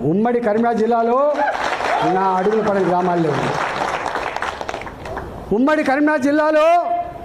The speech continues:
నేను నా కరీంనగర్లో ఉంటే పొద్దున ఉదయం పొయ్యి ముట్టిస్తే రాత్రి పన్నెండు గంటలకు కూడా ఆ పొయ్యి ఆరిపోయేది కాదు. ఒక్క హుజరాబాదు, ఒక కమలాపూర్ వచ్చిన వాళ్ళు కాదు బిడ్డ, మొత్తం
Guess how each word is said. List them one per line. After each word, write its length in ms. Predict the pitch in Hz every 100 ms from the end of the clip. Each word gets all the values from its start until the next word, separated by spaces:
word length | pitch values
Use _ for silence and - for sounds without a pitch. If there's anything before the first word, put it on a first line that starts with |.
| - - 180
నేను 240 | 254 311 311
నా 80 | 294 -
కరీంనగర్లో 400 | 254 302 311 311 285
ఉంటే 240 | - 311 349 359 359 - - - - 226
పొద్దున 360 | 247 247 277 262
ఉదయం 260 | 254 269 269 247 247 - - -
పొయ్యి 180 | 226 277
ముట్టిస్తే 460 | 294 311 294 302 339 359 - - - - 185
రాత్రి 360 | 226 247 247 247 240
పన్నెండు 340 | 226 254 254 247
గంటలకు 240 | 240 226 220
కూడా 160 | 226 220 220 220 - 208
ఆ 20 | 208 208
పొయ్యి 180 | 226 226 180
ఆరిపోయేది 440 | 214 208 202 190 175
కాదు. 200 | 151 131 123 - - - - - - - - - - - 160
ఒక్క 160 | - 220
హుజరాబాదు, 600 | 180 196 226 233 220 220 220 240 202 - - - - - 185
ఒక 80 | 202 202
కమలాపూర్ 420 | 190 233 262 262
వచ్చిన 180 | 247 233
వాళ్ళు 120 | 214 196
కాదు 120 | 185 170
బిడ్డ, 140 | 151 156 208 175 - - - - -
మొత్తం 300 | 160 180 196